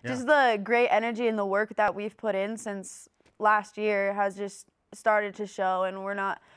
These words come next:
Speaker 2: we're not done yet, but we just, we just got the, we just had that work in, and those leaders are really, I think, what are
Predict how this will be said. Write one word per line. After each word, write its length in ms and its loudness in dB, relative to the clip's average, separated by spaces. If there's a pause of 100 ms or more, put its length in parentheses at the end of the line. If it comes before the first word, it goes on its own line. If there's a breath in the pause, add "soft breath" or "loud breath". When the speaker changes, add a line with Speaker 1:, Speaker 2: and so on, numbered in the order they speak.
(100)
Speaker 2:
we're 100 2
not 200 6
done 200 4
yet, 280 2
but 200 4
we 120 -2
just, 360 -6
we 180 -6
just 200 -6
got 320 2
the, 440 2 (100)
we 200 -10
just 160 -14
had 180 0
that 160 0
work 400 -8
in, 400 -8 (120)
and 400 -8
those 220 -6
leaders 320 -4
are 120 -4
really, 360 0
I 120 -2
think, 360 -14 (300 soft breath)
what 180 4
are 360 0